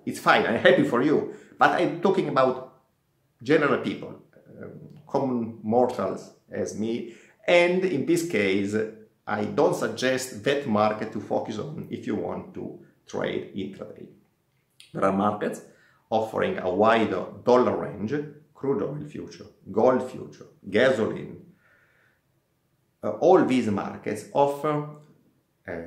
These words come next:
higher level of op-, opportunities to find a proper intraday approach. And, uh, they are obviously there to lead to some more satisfactory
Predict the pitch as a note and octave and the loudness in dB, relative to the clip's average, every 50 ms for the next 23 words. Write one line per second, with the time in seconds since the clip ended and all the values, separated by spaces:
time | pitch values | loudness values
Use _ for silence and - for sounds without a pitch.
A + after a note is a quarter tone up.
0 | E2+ - - _ - - A#2+ - C#3+ A#2 G#2+ A#2 B2 A#2+ A#2+ A#2 A2 F#2+ F#2+ - | -14 -18 -20 _ -6 -4 -2 0 0 2 2 2 2 2 0 0 -2 -4 -6 -8
1 | - - - - - - - - A2+ G#2 - - B3 C#4+ C#4 D#3+ - - - - | -10 -10 -10 -10 -8 -8 -8 -6 -6 -8 -4 -2 -2 0 0 -2 -2 -4 -10 -14
2 | - - _ _ _ _ _ _ - - - - G#2 G2+ G2 G2 G2 G2 F#2+ F#2+ | -18 -20 _ _ _ _ _ _ -20 -18 -6 -4 -2 -2 0 -2 -2 -2 -4 -6
3 | G2 - - _ - - - - F#2+ F#2+ F#2 F#2 F#2+ F#2+ F#2+ - - - - F2+ | -8 -12 -18 _ -20 -18 -10 -6 -6 -4 -4 -4 -4 -6 -6 -6 -8 -10 -12 -12
4 | - F2 F2 E2+ D#2+ E2+ - - - - - - - - - - - - - _ | -10 -10 -10 -10 -10 -10 -10 -12 -14 -16 -16 -14 -14 -14 -14 -16 -20 -20 -20 _
5 | _ _ - A#2 A#2 A2+ A2 G2+ F#2+ - - - - - _ _ _ - - G#2 | _ _ -2 0 0 2 2 0 0 -4 -8 -16 -18 -20 _ _ _ -20 -20 -20
6 | G#2 G#2 - - _ _ _ _ _ _ _ _ _ _ _ _ _ _ _ _ | -20 -20 -20 -20 _ _ _ _ _ _ _ _ _ _ _ _ _ _ _ _
7 | _ _ A2 G#2+ A2 A2+ A#2+ B2+ C3 - - G#2 A2 A2 B2 D3+ D3 - E2+ E2+ | _ _ -10 -6 -2 2 2 2 2 2 -2 -2 -2 -2 -2 -4 -4 -4 -6 -6
8 | F2 F2+ F#2 - - - - - - F2+ F2 E2+ - - - F#2+ F2+ F2+ F#2+ G2 | -4 -4 -6 -6 -8 -12 -16 -14 -10 -8 -8 -8 -8 -10 -12 -10 -8 -6 -4 -4
9 | G2 G2 G2 G2 - - - - - - - F2+ E2 E2 - - - - _ _ | -4 -6 -6 -10 -14 -16 -18 -18 -14 -10 -8 -8 -8 -8 -10 -12 -16 -20 _ _
10 | _ _ _ G2+ G2 G2 F#2+ F#2 - - A2 G2 G#2+ - - - E2+ - - - | _ _ _ -8 -6 -4 -2 -4 -4 -6 -8 -10 -12 -12 -8 -8 -8 -8 -8 -8
11 | F#2 E2+ F2 | -8 -6 -6